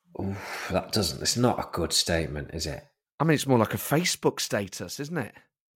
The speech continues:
Speaker 2: "I know
Speaker 1: Yeah.
Speaker 2: the truth. Real mates
Speaker 1: <laughs>
Speaker 2: stick together, yeah?" Like, "Oh, what's happened to Harry?"
Speaker 1: I mean, you never, ever, I, I can't think of a single situation where it's good to see a footballer reference knowing what the truth is.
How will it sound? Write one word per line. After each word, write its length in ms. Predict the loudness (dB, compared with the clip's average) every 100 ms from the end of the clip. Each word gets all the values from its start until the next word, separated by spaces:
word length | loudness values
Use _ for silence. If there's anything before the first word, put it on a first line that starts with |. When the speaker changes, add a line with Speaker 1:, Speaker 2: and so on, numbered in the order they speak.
| _ _ _ 0
Speaker 2:
"I 120 | 2
know 100 | 4
Speaker 1:
Yeah. 40 | 2
Speaker 2:
the 120 | 0
truth. 680 | 0 6 6 6 0 -16 _ _ -4
Real 240 | 2 6
mates 340 | 6 6 2
Speaker 1:
<laughs> 0 |
Speaker 2:
stick 280 | 2 0 0
together, 420 | -2 2 4 4 4
yeah?" 380 | 6 8 8 4 _ _ _ _ _ _ _ _ _ -12
Like, 120 | -6
"Oh, 280 | -4 -2 -2
what's 220 | -4 -4
happened 200 | -2 2
to 80 | 2
Harry?" 580 | 4 6 8 8 6 -2 _ _ _ _ _ _ _ 0
Speaker 1:
I 80 | 4
mean, 180 | 6 6
you 120 | 4
never, 440 | 6 4 4 0
ever, 460 | 0 -2 -2 -4 -6 -14 _ _ _ 0
I, 200 | 0 2 0
I 40 |
can't 340 | 0 -2 -2 -2
think 180 | -4
of 80 | -2
a 40 | -2
single 280 | -2 -2
situation 440 | -6 -4 -2 -2 -4
where 100 | -4
it's 100 | -6
good 240 | 0 0 2
to 80 |
see 180 | 0 0
a 60 | 0
footballer 540 | 0 -2 0 0 0
reference 580 | 0 -2 -2 0 0 -2
knowing 500 | 0 2 2 2 0
what 180 | -4 -4
the 80 | -6
truth 400 | -4 -4 -6 -8
is. 320 | -8 -6